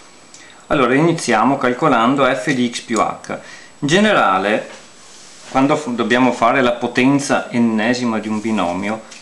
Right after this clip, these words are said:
abbiamo n più uno termini.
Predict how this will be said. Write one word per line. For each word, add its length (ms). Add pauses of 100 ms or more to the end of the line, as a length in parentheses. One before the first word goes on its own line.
abbiamo 580
n 440
più 220
uno 240
termini. 580